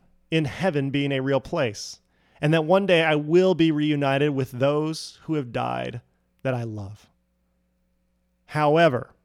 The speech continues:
something that must be said to anyone who believes in eternal life or heaven is that there is a dark side to that belief.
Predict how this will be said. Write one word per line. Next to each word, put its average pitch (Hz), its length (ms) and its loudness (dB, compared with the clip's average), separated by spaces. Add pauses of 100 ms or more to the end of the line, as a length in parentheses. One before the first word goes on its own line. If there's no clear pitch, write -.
(840)
something 208 460 0
that 170 120 0
must 180 260 0
be 180 120 -4
said 170 360 -2
to 190 200 -4
anyone 190 440 -2
who 135 160 -4
believes 147 600 -2
in 147 100 -6
eternal 135 460 -6
life 135 560 -4
or 120 160 -6
heaven 110 480 -6 (960)
is 165 140 2
that 147 180 0
there 170 200 2
is 160 140 0
a 147 100 0
dark 151 360 0
side 143 400 -4
to 175 400 -4
that 120 200 -2
belief. 113 460 -10